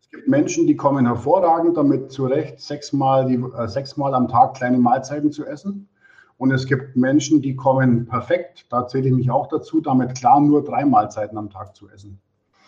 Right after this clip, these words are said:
Ähm, sowas unterliegt natürlich auch immer einer gewissen Gewöhnung. Der Mensch kann sich an alles gewöhnen, aber ich glaube, äh, dass es da einfach unterschiedliche Typen von Menschen gibt und jeder, jeder Mensch, das ist mein Rat,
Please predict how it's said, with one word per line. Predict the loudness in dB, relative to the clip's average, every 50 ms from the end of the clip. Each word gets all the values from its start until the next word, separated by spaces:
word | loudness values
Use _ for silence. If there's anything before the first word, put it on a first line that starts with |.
| -20 -20 _ _ _ _ -2
Ähm, | 0 0 2 2 2 2 0 -2 -6 -8
sowas | -4 0 4 4 4 4 2
unterliegt | 0 0 2 2 2 0 0 0
natürlich | -2 0 0 2 2 2 0 0
auch | -2 -2 -2 0 0
immer | 0 2 2 2 2
einer | 2 2 2 2 2
gewissen | 2 0 2 2 2 0 2 2 2 2 2 0
Gewöhnung. | -2 -2 2 4 4 6 6 4 2 0 0
Der | 0 2
Mensch | 2 2 0 0 0
kann | 0 0 0
sich | 0 -2 -4
an | -4 -2
alles | 0 0 0 2 0 -2 -2
gewöhnen, | -2 0 4 4 4 4 4 4 2 2 2 -2 -6 -16 _ _ _ _ _ _ _
aber | 2 2 4 2 0 -4 -6
ich | -8 -4
glaube, | -2 2 4 6 6 6 6 4
äh, | 4 4 2 2 2 2 2 0 0
dass | 0 0 0 0
es | -4 -6 -6
da | -4
einfach | -4 -2 -2 -2 2 2 2 2 0 -4 -16 _ _ _
unterschiedliche | -2 0 0 0 0 -2 -4 -6 -6 -6 -8 -8 -10 -10
Typen | -10 -14 -12 -10 -12 -8
von | -2 0 2
Menschen | 2 2 0 -4 -6 -6 -6
gibt | -6 -6 -4 -2
und | -2 -2
jeder, | 0 0 0 2
jeder | 2 0 0 -2 -2 0 2
Mensch, | 2 2 2 2 -2 -4 -6 -8 -12
das | -16 -12
ist | -4 0
mein | 0 2 2 2 2
Rat, | 2 4 4 4 4 2 0 -8